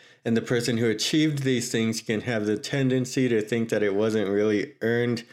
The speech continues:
Their thinking is distorted by the imposter syndrome, which isn't really rooted in objective logic. It's more rooted in emotion.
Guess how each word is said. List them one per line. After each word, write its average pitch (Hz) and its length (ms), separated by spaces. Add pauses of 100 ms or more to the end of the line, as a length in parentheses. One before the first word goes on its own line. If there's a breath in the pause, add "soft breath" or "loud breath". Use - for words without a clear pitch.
(400 loud breath)
Their 104 120
thinking 117 400
is 101 140
distorted 107 640
by 104 140
the 107 100
imposter 98 560
syndrome, 92 640 (160)
which 104 320
isn't 104 460
really 98 400
rooted 101 400
in 98 120
objective 95 560
logic. 123 580
It's 110 220
more 110 220
rooted 107 440
in 104 500
emotion. 104 640